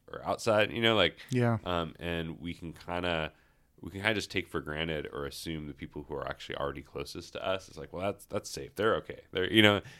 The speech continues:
Speaker 2: Yeah.
Speaker 1: versus going like, "Dude, who are, God, who are those people in kind of the closest sphere of proximity that you've put in my life that I might be taking for granted in some ways?" You know, how can I actually,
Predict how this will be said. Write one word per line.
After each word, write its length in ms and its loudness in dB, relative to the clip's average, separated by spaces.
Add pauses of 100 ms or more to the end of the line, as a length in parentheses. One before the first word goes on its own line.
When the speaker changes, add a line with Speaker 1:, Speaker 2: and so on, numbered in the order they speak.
(140)
Speaker 2:
Yeah. 140 4
Speaker 1:
versus 240 0
going 420 0
like, 340 -4
"Dude, 280 -8
who 140 -2
are, 360 2
God, 240 -2
who 140 -6
are 120 2
those 200 -2
people 440 -6
in 140 -14
kind 180 -8
of 60 -10
the 60 -14
closest 480 -8
sphere 260 -8
of 100 -14
proximity 800 -10
that 120 -10
you've 140 -12
put 120 -6
in 60 -4
my 140 -8
life 500 -8 (540)
that 120 -10
I 60 0
might 160 2
be 60 -8
taking 280 -6
for 140 -12
granted 460 -6
in 140 -12
some 200 -6
ways?" 240 -8
You 80 -10
know, 100 -10
how 120 -8
can 160 -14
I 100 -8
actually, 680 -6